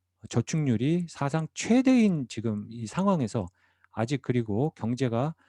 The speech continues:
완전히 회복되지 않은 상황에서 이렇게 이자율을 올려야 된다는 얘기를 계속 하는 이유가, 어, 좀 의심이 갑니다. 만약에 이자율을 올리게 되면, 어, 어떤 일이 발생될까요? 지금 저축률도 많은 상황인데,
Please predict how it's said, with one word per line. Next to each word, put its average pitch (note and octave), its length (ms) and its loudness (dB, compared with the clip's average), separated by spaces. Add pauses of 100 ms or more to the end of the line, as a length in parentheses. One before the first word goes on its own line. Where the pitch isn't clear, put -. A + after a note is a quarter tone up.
(180)
완전히 C3 440 0
회복되지 D#3 760 0
않은 D#3+ 300 2
상황에서 B2+ 440 0
이렇게 G#2+ 440 -4 (420)
이자율을 C3 640 4
올려야 D3 360 4
된다는 A#2+ 420 -2
얘기를 G2+ 260 -6
계속 A2+ 380 -6
하는 F3 220 0
이유가, C3 500 -2 (380)
어, G#2 200 -4 (420)
좀 A2 220 -4
의심이 D#3+ 420 2
갑니다. G#2+ 480 -4 (720)
만약에 G#3+ 380 2
이자율을 G3+ 600 8
올리게 A#3+ 380 8
되면, C#3 400 2 (680)
어, A#2+ 360 -6
어떤 F#3+ 300 4
일이 F3 180 4
발생될까요? B2 1200 -2 (140)
지금 B2+ 260 -4
저축률도 F3 720 4
많은 F#3 580 4
상황인데, C3+ 760 0